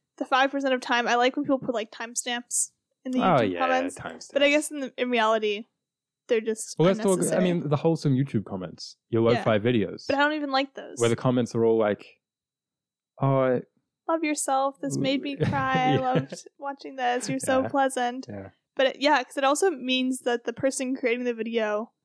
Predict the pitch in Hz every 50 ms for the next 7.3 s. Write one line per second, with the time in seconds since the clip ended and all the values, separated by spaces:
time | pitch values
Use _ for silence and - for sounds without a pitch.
0 | _ _ _ _ _ _ _ _ - 254 240 247 - - - - - - - 247
1 | 226 220 214 214 208 208 233 - _ _ _ _ _ _ _ _ _ _ _ -
2 | - - 233 226 220 226 220 - 240 214 226 233 - - 247 233 233 247 - 233
3 | 220 214 214 208 208 - 233 226 214 220 - 247 233 233 233 226 214 214 214 208
4 | - - 220 240 240 - 247 233 - 226 - - 226 220 220 208 202 185 185 214
5 | 214 220 - - 233 214 - 214 214 - 220 220 226 220 220 208 208 202 208 -
6 | 110 95 85 - - 117 107 107 104 95 - - 110 104 92 82 - - - -
7 | _ - 226 226 220